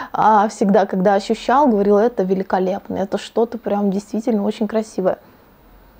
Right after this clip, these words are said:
И это так. Если любите ноту пиона, то присмотритесь и к этому аромату.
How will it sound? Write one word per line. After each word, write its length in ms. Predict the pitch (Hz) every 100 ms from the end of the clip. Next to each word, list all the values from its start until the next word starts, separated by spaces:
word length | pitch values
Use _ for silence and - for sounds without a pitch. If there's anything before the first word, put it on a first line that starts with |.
| _ - _ 214
И 40 |
это 200 | 262 240
так. 380 | - - - - _ _ _ _ _ - -
Если 200 | - 196
любите 580 | 185 185 196 - 196 202 -
ноту 380 | 240 220 226 240
пиона, 500 | 254 269 349 453 359
то 200 | - 370
присмотритесь 840 | - 262 - 202 214 262 285 - -
и 80 | 320
к 140 | -
этому 420 | 220 254 214 190
аромату. 600 | 190 202 196 180 214 -